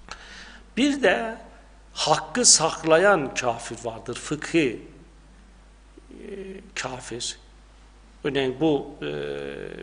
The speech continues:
biraz önce söylediğim fıkhi kafirdi.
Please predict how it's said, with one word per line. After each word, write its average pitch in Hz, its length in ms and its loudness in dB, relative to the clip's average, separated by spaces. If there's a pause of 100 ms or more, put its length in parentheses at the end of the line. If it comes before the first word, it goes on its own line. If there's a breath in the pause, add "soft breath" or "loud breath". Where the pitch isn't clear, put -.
(140)
biraz 151 260 8
önce 139 240 2
söylediğim 147 520 0
fıkhi 139 500 -2 (640)
kafirdi. 123 580 -2